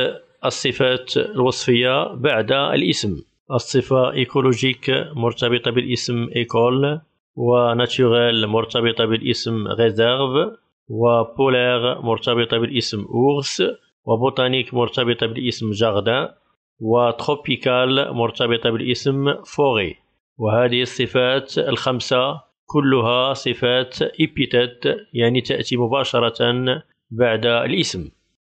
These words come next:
أما الصفة أتريبي فهي تكون مفصولة عن الاسم الموصوف بواسطة فعل حالة، verbe d'état. في الجملة أ،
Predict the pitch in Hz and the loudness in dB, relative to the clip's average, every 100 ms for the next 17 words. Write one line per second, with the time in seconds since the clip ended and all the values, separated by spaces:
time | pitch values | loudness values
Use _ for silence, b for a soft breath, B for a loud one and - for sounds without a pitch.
0 | _ 135 131 131 - 135 - 135 131 - | _ -2 0 0 -2 -4 0 0 0 0
1 | 135 120 131 160 180 - _ _ - 127 | -2 2 2 0 -4 -12 _ _ -2 2
2 | 135 131 139 - 135 127 123 117 - 139 | 2 2 0 2 2 4 0 -2 0 0
3 | 131 120 123 120 135 - 143 147 151 175 | 2 0 -2 -2 -2 -2 -2 0 0 -2
4 | 190 _ - 131 127 127 - 135 143 139 | -6 _ -4 0 2 0 2 2 2 2
5 | - 156 151 _ _ 123 135 131 - 120 | 0 -2 -2 _ _ 2 4 4 0 -2
6 | 127 - 127 107 101 - 135 117 117 127 | -2 0 0 2 0 0 0 2 2 0
7 | 131 - _ - 107 120 127 110 110 143 | -4 -12 _ -12 0 2 2 0 -2 -2
8 | - 73 - _ _ _ - 127 120 131 | 0 -2 -4 _ _ _ -6 -2 2 2
9 | 127 127 127 131 131 | 2 2 2 2 -2